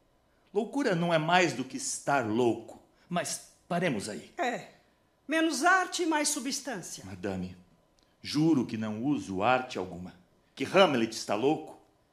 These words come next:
Speaker 1: é verdade. É verdade lamentável. É lamentável ser verdade uma louca retórica. Mas adeus a essa arte.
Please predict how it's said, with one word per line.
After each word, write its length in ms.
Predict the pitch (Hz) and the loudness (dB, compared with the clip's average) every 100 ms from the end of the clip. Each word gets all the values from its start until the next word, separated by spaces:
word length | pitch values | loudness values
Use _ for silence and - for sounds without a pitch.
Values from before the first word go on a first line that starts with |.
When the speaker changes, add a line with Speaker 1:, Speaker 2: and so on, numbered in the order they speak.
| _ _ | _ _
Speaker 1:
é 80 | 117 | -6
verdade. 560 | 117 123 104 87 - - _ _ _ _ | -4 -4 -6 -6 -12 -20 _ _ _ _
É 160 | 110 131 | -6 -4
verdade 560 | 107 104 95 127 123 113 | -4 -4 0 0 0 -2
lamentável. 880 | 127 127 123 117 127 127 117 - - _ _ _ _ _ - 151 | 0 0 -2 -4 -4 -4 -6 -12 -18 _ _ _ _ _ -10 4
É 100 | 190 | 6
lamentável 800 | 170 151 151 - 165 170 147 127 | 6 2 -2 2 6 6 6 2
ser 180 | - 135 | 0 0
verdade 720 | 127 113 139 156 139 101 110 | 0 0 2 2 2 -2 -8
uma 180 | 127 120 | -4 -2
louca 460 | 117 175 180 180 | 4 8 8 6
retórica. 580 | 117 123 - 95 98 - - _ _ _ _ _ _ | -6 -6 -4 -4 -4 -12 -20 _ _ _ _ _ _
Mas 220 | 170 185 | -2 0
adeus 460 | 233 208 180 110 - | 0 2 2 0 -4
a 80 | 95 | -6
essa 280 | 101 - 90 | -6 -8 -10
arte. 420 | 76 - - | -12 -14 -18